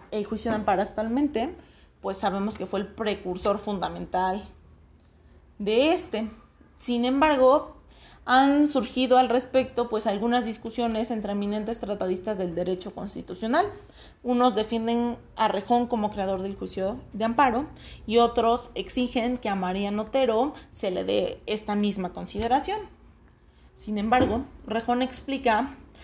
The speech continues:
la facultad del Poder Judicial para vigilar la constitucionalidad de la legislación, que las leyes así censuradas no quedarían destruidas, solo se disminuiría su fuerza moral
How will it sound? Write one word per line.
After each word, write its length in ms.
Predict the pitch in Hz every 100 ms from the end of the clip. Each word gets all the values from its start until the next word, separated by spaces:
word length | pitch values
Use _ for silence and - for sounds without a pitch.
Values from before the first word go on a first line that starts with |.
| - -
la 180 | 214 214
facultad 460 | 220 208 202 226
del 140 | 240 240
Poder 280 | 214 190
Judicial 540 | 220 220 208 208 214 -
para 180 | 214 180
vigilar 380 | 185 190 185
la 160 | 196 190
constitucionalidad 1080 | 190 214 175 185 185 185 180 180 180 196 - - - 208
de 160 | 190
la 160 | 180 175
legislación, 800 | 185 - 180 185 202 233 254 285 - - - - - - -
que 120 | 214
las 260 | 190 196 -
leyes 500 | 254 269 247 294 - -
así 260 | 214 202
censuradas 880 | 233 240 247 247 262 240 214 294 - - - - 220
no 300 | 233 233 - - - -
quedarían 580 | 226 208 214 277 302 269
destruidas, 640 | 226 - 247 294 269 196
solo 720 | - - 262 247 240 311 - - _ - - -
se 360 | 226 247 - 202
disminuiría 800 | 220 208 214 214 208 208 233 254
su 160 | 226
fuerza 360 | - 196 190 220
moral 500 | 214 233 226 240